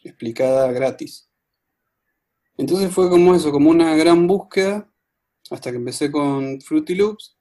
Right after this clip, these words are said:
y me, y bueno, en un momento me di cuenta, o sea, empecé a hacer música, por ejemplo, industrial, <laughs> sin saber que era música industrial, hasta que después conocí lo que era música industrial.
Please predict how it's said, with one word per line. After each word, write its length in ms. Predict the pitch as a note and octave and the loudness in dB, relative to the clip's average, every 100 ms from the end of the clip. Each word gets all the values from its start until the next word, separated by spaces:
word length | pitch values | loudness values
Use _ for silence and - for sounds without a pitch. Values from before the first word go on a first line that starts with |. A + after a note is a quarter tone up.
| _ - | _ -8
y 300 | D3+ D#3+ D#3+ | -4 -4 -2
me, 360 | E3 E3 D3+ D#3 | 0 0 -2 -6
y 100 | D3+ | -2
bueno, 360 | F3+ D3+ D3 | 0 0 0
en 180 | C#3 D3 | -2 0
un 40 | F#3 | 0
momento 380 | F#3 F#3+ F#3 | 0 -2 -2
me 120 | F3 E3 | 0 0
di 100 | E3 | -2
cuenta, 600 | G3 F3+ D#3 E3+ G3 _ _ _ C#3+ | -6 -6 -6 -8 -8 _ _ _ -16
o 60 | |
sea, 140 | C#3 C#3+ | -10 -10
empecé 300 | C3+ C#3 F3 | -8 -8 -6
a 20 | |
hacer 200 | F#3 F3 | -2 0
música, 480 | E3 E3+ F3 D#3 D3 | 0 -2 -4 -6 -8
por 120 | C3+ | -8
ejemplo, 640 | D3+ D3+ D3+ D3 C3+ B2+ B2+ - _ | -4 -2 -2 -4 -4 -8 -12 -18 _
industrial, 920 | C3+ A#2+ B2 B2+ - D#3 D#3 D#3 E3+ _ - | -12 -10 -12 -14 -6 -4 -2 -4 -10 _ -20
<laughs> 420 | C#3 - D#3 - | -20 -12 -12 -10
sin 240 | - - | -14 -12
saber 320 | - C3+ D3+ | -10 -6 -6
que 100 | D#3 | -6
era 380 | C#3+ C#3+ B2+ B2+ | -6 -6 -8 -10
música 340 | C3 C#3+ D3+ B2+ | -12 -14 -14 -14
industrial, 460 | B2+ - D3 D3 | -14 -12 -8 -8
hasta 180 | C#3+ - | -8 -14
que 80 | B2 | -20
después 240 | - C#3+ | -18 -16
conocí 340 | - C3+ C3 C#3 | -12 -12 -12 -12
lo 120 | C3 | -10
que 60 | C3 | -10
era 100 | C3 | -12
música 240 | C3+ C#3+ | -14 -14
industrial. 560 | B2+ - - D3+ E3 | -16 -18 -10 -8 -8